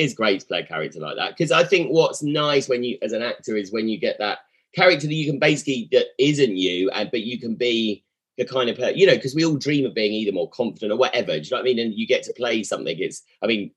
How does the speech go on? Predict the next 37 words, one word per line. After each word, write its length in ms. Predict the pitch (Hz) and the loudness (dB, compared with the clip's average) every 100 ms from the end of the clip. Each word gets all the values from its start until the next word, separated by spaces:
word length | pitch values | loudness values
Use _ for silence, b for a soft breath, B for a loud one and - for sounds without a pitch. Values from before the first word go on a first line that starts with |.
| _ _ | _ _
I 40 | 101 | -8
d-, 120 | 85 | -6
you 160 | 101 104 | -4 -2
know, 140 | 85 | 0
I 20 | |
don't 140 | 123 98 | 0 0
think 100 | 104 | 0
anyone 220 | 95 98 | 0 -2
ever 120 | 92 | -2
wants 160 | 95 - | -4 -4
to 20 | |
play 100 | 98 | -6
a 40 | |
murderer 340 | 95 104 85 80 | -2 -2 -2 -4
or 60 | |
something, 260 | 80 92 110 | -2 -4 0
but, 240 | 151 120 110 | 4 4 4
like, 180 | 117 107 | 0 0
when 120 | 127 | 0
you've 80 | 131 | 2
got 100 | 120 | 0
a 40 | 101 | 0
fun 220 | 120 104 | -4 -4
character 300 | 110 87 98 | -4 -4 -4
like 160 | 98 92 | -4 -4
that, 120 | 98 | -6
it's 80 | - | -6
brilliant 260 | 117 104 - | -4 -4 -2
to 40 | 104 | -2
go 60 | |
to 100 | 92 | -2
work 240 | 90 90 - | -2 -2 -2
and, 200 | 90 87 _ _ - | -6 -8 _ _ 2
I 40 | |
mean, 200 | 131 139 | 4 4
my 160 | 139 | 4
f-, 120 | 135 | 2